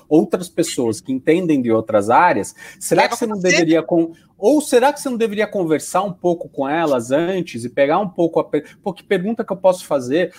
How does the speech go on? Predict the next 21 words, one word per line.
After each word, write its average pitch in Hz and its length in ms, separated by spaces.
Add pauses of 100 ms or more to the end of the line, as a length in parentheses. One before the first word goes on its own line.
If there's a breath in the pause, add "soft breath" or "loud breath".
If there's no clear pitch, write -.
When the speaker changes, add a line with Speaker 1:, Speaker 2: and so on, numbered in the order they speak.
(120)
Speaker 1:
Porque 165 180
você 240 220
tem 269 100
um 262 40
problema 202 440
grande, 180 300
nunca 220 220
se - 100
conver-, 175 300
falou 170 260
tanto 175 560
em 123 240
empresas 147 480
e - 40
serviços 139 340
profissionais 135 560
sobre 156 200
a 147 60
falta 175 380
de 165 80
colaboração. 147 800